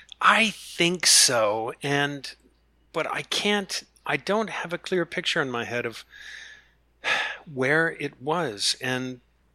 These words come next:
I, for some reason, I do have some kind of memory of it actually being in the bulldog's head, but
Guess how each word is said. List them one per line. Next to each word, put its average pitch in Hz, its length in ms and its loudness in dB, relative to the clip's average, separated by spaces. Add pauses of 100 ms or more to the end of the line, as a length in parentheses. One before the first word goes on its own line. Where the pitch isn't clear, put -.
I, 143 180 -4
for - 220 -10
some 180 480 2
reason, 143 440 -6
I 131 160 -8 (120)
do 208 200 -6
have 135 280 -6
some 107 340 -2
kind 143 260 -4
of 120 120 -6
memory 117 360 -4
of 123 180 -4
it 123 140 -4
actually 131 420 -2 (160)
being 202 460 -2 (460)
in 123 140 -4
the 117 80 -4
bulldog's 107 480 -4
head, 107 300 -4
but 139 160 -4